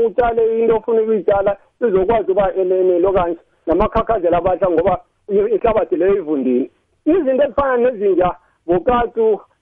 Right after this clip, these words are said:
ziinkukhu eziphilayo, bengibawa isitjhaba sekhethu bangaziphosela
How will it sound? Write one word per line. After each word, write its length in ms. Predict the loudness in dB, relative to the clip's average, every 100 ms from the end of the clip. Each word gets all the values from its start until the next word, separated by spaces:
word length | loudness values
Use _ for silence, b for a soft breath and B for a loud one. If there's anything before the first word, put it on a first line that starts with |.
| -4
ziinkukhu 380 | -2 0 0
eziphilayo, 420 | -2 -2 -2 -2 0
bengibawa 380 | -2 0 0
isitjhaba 380 | 0 -2 -2 -2
sekhethu 360 | -2 -2 -2 -4 B _
bangaziphosela 1080 | -2 0 -2 -2 -2 0 0 0 0 -2